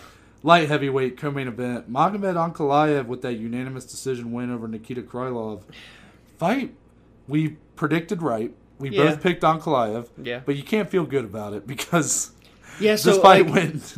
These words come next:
Speaker 2: I, I,
Speaker 1: nothing like how I thought it would.
Speaker 2: I picked him to win via decision, but not in the way that he did.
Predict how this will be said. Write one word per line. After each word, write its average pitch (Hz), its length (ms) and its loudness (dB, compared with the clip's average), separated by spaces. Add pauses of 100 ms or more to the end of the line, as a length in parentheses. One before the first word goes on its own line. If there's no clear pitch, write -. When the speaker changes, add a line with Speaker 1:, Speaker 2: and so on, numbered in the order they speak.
Speaker 2:
I, - 160 2
I, 175 140 4
Speaker 1:
nothing 170 320 4
like 127 200 -2
how 123 100 -2
I 113 60 -2
thought 113 220 -4
it 107 40 -6
would. 104 60 0
Speaker 2:
I 175 80 2
picked 285 260 -2
him 349 120 2
to 262 60 0
win 226 160 0
via 214 180 -2
decision, 180 480 -4
but 151 120 -6
not 202 200 -2
in 180 60 -4
the 143 80 -4
way 156 260 -2
that 147 160 -6
he 123 80 -8
did. 113 280 -14